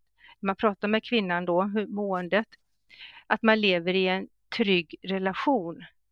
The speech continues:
Alltså det har så mycket att göra med livskvaliteten, att man har so-, b-, trygga sociala relationer runt omkring sig och att man själv lever i en trygg relation. Och vi pratar också med, om kvinnors hälsa ur ett biopsykosocialt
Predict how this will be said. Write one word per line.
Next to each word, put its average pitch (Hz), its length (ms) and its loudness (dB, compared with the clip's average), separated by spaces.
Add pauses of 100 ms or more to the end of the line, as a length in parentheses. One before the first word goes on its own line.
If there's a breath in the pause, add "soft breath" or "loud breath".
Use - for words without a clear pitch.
(280)
Alltså 202 180 -6
det 208 160 0
har 214 220 0
så 185 240 -6
mycket 185 520 -8
att 196 80 -4
göra 185 280 2
med 175 280 -6 (160)
livskvaliteten, 185 1040 -6
att - 160 -14
man 190 260 -6
har 196 260 -4
so-, - 240 -14
b-, 180 180 -10 (420)
trygga 202 400 -2
sociala 196 640 0 (140)
relationer 190 520 -2
runt 175 200 -4
omkring 285 360 -2
sig 294 260 -2 (220 loud breath)
och - 200 0
att - 80 -12
man 233 120 2
själv 185 320 2
lever 185 440 0
i 220 40 -2
en 214 140 0
trygg 170 340 -4
relation. 160 520 -4 (1500 loud breath)
Och - 220 -4
vi 240 60 2
pratar 220 420 6
också 208 300 2
med, 196 280 2
om 190 200 0
kvinnors 190 460 -2
hälsa 196 380 2
ur 180 220 -2
ett 180 220 -6
biopsykosocialt 185 1800 -4